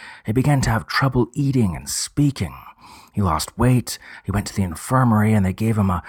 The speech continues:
referral to see a therapist, a prescription of Xanax, and a pamphlet on eating disorders. A speech therapist gave him some vocal exercises to practice, basically just a bunch of nonsense syllables to say at least thirteen times a day.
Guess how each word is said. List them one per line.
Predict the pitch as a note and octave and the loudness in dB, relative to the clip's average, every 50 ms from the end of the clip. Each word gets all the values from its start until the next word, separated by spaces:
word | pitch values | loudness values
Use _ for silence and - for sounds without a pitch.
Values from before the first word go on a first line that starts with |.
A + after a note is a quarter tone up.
| - - - | -18 -12 -12
referral | E2+ - - - - - C3+ C3 B2 A#2+ A2+ | -10 -10 -10 -12 -6 -2 0 2 2 2 2
to | G#2+ G#2 | 0 0
see | - - - G#2 | -2 -2 -4 -4
a | E2 | -6
therapist, | - - - - A#2+ A#2 A2 G#2 - - G2 F#2 - - - F#2+ | -6 -8 -4 -2 0 0 0 -2 -2 -2 -4 -2 -2 -4 -6 -4
a | |
prescription | - G#2 F#2 - - - F2+ - - - A2 | -4 -4 -6 -6 -4 -4 -4 -4 -2 -4 -2
of | F#2+ | -2
Xanax, | F2+ - G#2 G#2+ G#2+ G#2+ G#2 G2 F#2+ G2 - - - | -2 -2 -2 0 2 2 2 2 0 -2 -4 -4 -4
and | F#2+ F2 - - - - - | -4 -4 -6 -8 -16 -18 -12
a | - - | -12 -12
pamphlet | _ - - - B2+ B2+ B2 - - - B2 - | _ -8 -4 0 0 0 0 -2 0 -2 -2 0
on | - A2 A2 - - | 2 0 0 0 -2
eating | C3 B2+ A#2+ A2+ A2+ G#2 | -4 -4 0 2 2 2
disorders. | E2+ F2 D#2+ - - D#2+ C#2 C2 - - - - - - - - - - _ _ _ _ _ - - - - - - | 2 0 -4 -4 -6 -6 -6 -6 -8 -12 -14 -12 -10 -10 -10 -10 -12 -14 _ _ _ _ _ -20 -20 -20 -20 -12 -8
A | A2+ | -6
speech | - - - D3+ D#3 D3 - - | -6 -2 0 2 2 2 0 -2
therapist | - A2+ G#2 F#2+ F2 - - E2 - - - | -2 -2 0 0 -2 -2 -4 -8 -8 -8 -6
gave | - G#2 G2 F#2 | -4 -4 -4 -2
him | - F#2+ | -2 -2
some | F2 - E2+ F2 E2 | -4 -2 -4 -6 -6
vocal | - - G#2+ A2+ G#2 - G2 E2+ | -2 0 0 0 0 0 -2 -2
exercises | D2+ - - - E2 - - - E2 D2 C#2+ D2 D2 - | -2 -4 -6 -6 -6 -6 -4 -4 -4 -4 -4 -6 -8 -10
to | - - | -10 -12
practice, | - - - - C#3 - _ - - - - - - - - - - - - - - - - | -10 -6 -4 -4 -4 -4 _ -10 -10 -8 -8 -8 -10 -12 -14 -18 -18 -18 -16 -18 -18 -8 -4
basically | E3 D3+ C#3+ - - - - C3 B2 | -2 -2 0 -2 -4 -2 0 0 0
just | - - A#2 A2+ - - | 2 0 -2 -2 -2 -4
a | G2 | -6
bunch | F2 F2 G2+ G2+ F#2 - | -2 0 0 0 0 0
of | F2+ E2+ | -2 -2
nonsense | F2+ F#2 F2+ F2 F#2 F2+ - - F2+ F2+ F#2 - - | 0 0 2 2 0 0 -2 -2 -2 -2 -2 -4 -4
syllables | - - - F#2 F2 E2 - - E2+ - F2 - | -6 -4 -2 -2 -2 0 0 0 -2 -2 -4 -6
to | - E2 | -8 -8
say | - - - F2+ F2 | -6 -6 -4 -4 -4
at | F2+ - | -4 -4
least | G2 F#2+ F#2 - - - | -4 -6 -6 -6 -8 -4
thirteen | G#2 G2 - - - - F#2+ F#2 F2+ | -4 -4 -4 -6 -6 -4 -4 -2 -2
times | - F#2 F2+ F2 F2 - | -2 -2 -2 0 -2 -4
a | F2+ | -6
day. | - - A2+ G#2 F#2 E2+ D2+ - - | -6 -2 -2 -2 -2 -2 -4 -6 -12